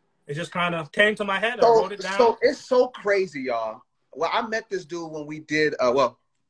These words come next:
Speaker 2: the, officially met him when we did the Band of Brothers, uh, Restored.
Speaker 1: Yeah.
Speaker 2: And he told me that, you know, God has called him to write a book on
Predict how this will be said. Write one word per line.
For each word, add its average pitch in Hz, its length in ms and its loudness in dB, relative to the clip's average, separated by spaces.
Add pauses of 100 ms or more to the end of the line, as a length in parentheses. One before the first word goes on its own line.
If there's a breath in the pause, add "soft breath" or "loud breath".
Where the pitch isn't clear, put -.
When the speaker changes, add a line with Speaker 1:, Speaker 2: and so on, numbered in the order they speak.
Speaker 2:
the, 143 200 0
officially 151 520 -6
met 139 220 -4
him 135 180 -10
when 131 140 -8
we 131 100 -10
did 135 300 -6
the 123 100 -8
Band 135 340 -4
of 117 120 -10
Brothers, 127 500 -4
uh, 110 120 -6
Restored. 120 580 -4 (340)
Speaker 1:
Yeah. 135 220 -16
Speaker 2:
And 147 220 0
he 180 120 -12
told 185 300 0
me 175 120 -10
that, 156 240 0
you 180 60 -6
know, 156 140 -2
God 160 240 0
has 151 100 -6
called 170 260 -4
him 165 80 -14
to 135 80 -10
write 151 200 -4
a 147 40 -10
book 170 240 -8
on 139 300 -6